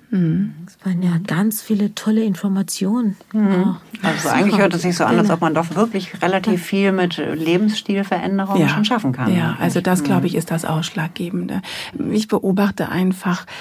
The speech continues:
Speaker 1: Verstopfung haben viele Leute, die mitten im Leben stehen und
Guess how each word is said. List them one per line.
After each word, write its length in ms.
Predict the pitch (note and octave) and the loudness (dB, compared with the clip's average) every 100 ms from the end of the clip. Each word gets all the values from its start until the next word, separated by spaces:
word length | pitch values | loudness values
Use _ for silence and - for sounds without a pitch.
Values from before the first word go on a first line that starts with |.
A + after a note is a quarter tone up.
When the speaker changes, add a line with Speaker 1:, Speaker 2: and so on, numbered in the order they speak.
| - | -12
Speaker 1:
Verstopfung 680 | - G3 - G3+ G#3 G#3 G3 | -2 -2 0 -2 -2 0 2
haben 160 | F#3 F#3+ | 2 0
viele 920 | - - - E3+ G#3 G3+ F#3+ F3 E3+ | -4 -14 -4 -2 0 2 2 2 0
Leute, 420 | E3+ E3 F3 F#3 | 0 0 -2 -2
die 140 | - E3+ | -2 0
mitten 320 | F3 - - | 0 -2 -2
im 160 | E3 | 0
Leben 360 | E3 E3 F3 F3+ | 0 0 0 -2
stehen 640 | F3 - F3 E3+ E3+ E3 | -2 -4 -2 0 2 0
und 300 | - - G#3+ | -2 -4 -6